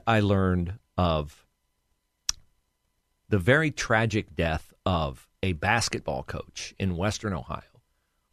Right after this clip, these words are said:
who I got to know just a little bit because I covered two games he coached.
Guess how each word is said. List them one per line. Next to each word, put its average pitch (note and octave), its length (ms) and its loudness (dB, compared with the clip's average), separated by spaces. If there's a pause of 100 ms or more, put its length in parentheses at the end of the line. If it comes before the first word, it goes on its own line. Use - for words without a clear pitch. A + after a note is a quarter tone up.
who A#2 280 2
I A#2 220 2
got A2+ 240 0
to A2+ 140 -2
know G2+ 360 -2 (140)
just G2+ 500 -2
a C#3 60 2
little G#2+ 260 0
bit - 220 -12 (840)
because G#2 280 0
I G#2 120 4
covered G2 500 0 (380)
two F3+ 220 0
games G2+ 360 0
he - 120 -14
coached. - 500 -12